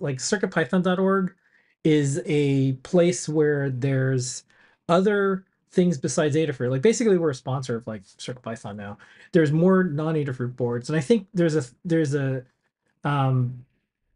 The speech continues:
three D printing company that can be like, Hey, we're just really into the, the art of three D printing, and we happen to sell a three D printer, but we're not gonna, like, weaponize you.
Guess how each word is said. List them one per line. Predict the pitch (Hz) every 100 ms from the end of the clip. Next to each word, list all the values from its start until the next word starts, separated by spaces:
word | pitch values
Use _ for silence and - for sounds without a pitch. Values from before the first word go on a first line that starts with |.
| _ _
three | 135 - 202
D | 208
printing | 190 190 185 170 151
company | 131 175 165 147 135 127 127 - -
that | 151 151 139
can | - 151 135 131 - -
be | - 175
like, | 165 -
Hey, | - 220 143 - - -
we're | 185
just | 208 240 -
really | 165 180 170 156
into | 156 156 165 147 135 135 - _ _ 139 -
the, | - 180 - 254
the | 170
art | 180 170 180
of | 147
three | - 156
D | 143
printing, | 127 160 147 135
and |
we | 135
happen | 131 160 143
to | 143
sell | 135 147 139
a |
three | 131 151
D | 139
printer, | 131 160 135 135
but | 127
we're | 139
not | 147 151
gonna, | 180 151
like, | 139 131
weaponize | 120 135 135 120 113 113
you. | 117